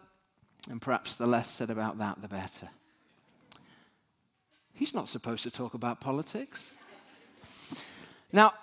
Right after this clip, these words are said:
uncertainty is not a rarity in human life.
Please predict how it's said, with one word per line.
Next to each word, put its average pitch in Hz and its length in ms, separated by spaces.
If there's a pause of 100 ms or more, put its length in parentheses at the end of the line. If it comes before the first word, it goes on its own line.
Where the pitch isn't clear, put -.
(180)
uncertainty 220 1200 (920)
is 196 220
not 190 640 (360)
a 165 100
rarity 151 1040 (500)
in 127 160
human 113 420
life. 101 300